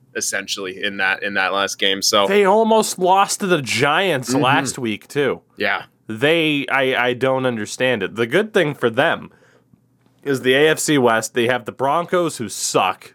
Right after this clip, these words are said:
Speaker 2: but of course they beat the Cowboys. You have the Raiders, who, poor Derek Carr,
Speaker 1: Yeah.
Speaker 2: being stuck with that organization, 'cause what
Speaker 1: God.
Speaker 2: the hell is going on there? And then you have the Chargers, who are better than five and three, but are five and three. And, uh, it's like, okay, when are the Chargers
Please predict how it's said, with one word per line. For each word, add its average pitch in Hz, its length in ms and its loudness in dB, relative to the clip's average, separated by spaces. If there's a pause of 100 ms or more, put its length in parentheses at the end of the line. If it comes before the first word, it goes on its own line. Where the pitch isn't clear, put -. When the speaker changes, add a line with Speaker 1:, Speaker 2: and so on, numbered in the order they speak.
Speaker 2:
but 117 120 2
of 107 100 0
course 139 280 0
they 127 120 2
beat 113 240 -2
the 104 60 -6
Cowboys. 92 720 -6 (480)
You 131 100 0
have 135 220 -4
the 127 80 -4
Raiders, 160 580 -2
who, 135 360 -2
poor 151 260 0
Derek 120 340 0
Carr, 90 440 -2 (160)
Speaker 1:
Yeah. - 100 -14 (240)
Speaker 2:
being 117 200 2
stuck 127 300 0
with 110 140 -8
that 127 200 2
organization, 98 720 -4
'cause - 180 -16
what 135 120 2
Speaker 1:
God. 113 80 -4
Speaker 2:
the 98 60 0
hell 107 120 2
is 107 120 -2
going 104 200 -2
on 101 140 -4
there? 127 180 2 (380)
And 170 120 2
then 220 140 2
you 233 80 4
have 214 220 0
the 220 60 -6
Chargers, 196 600 -2
who 170 140 0
are 170 100 2
better 175 280 0
than 165 160 -2
five 170 320 0
and 160 120 -6
three, 160 280 0
but 123 140 2
are 123 100 2
five 123 320 2
and 127 160 -4
three. 143 420 -2 (500)
And, 123 340 -2
uh, 131 80 -4 (180)
it's 135 200 -4
like, 131 140 2
okay, 135 260 2
when 120 180 -2
are 120 40 -2
the 117 100 -4
Chargers 110 520 -2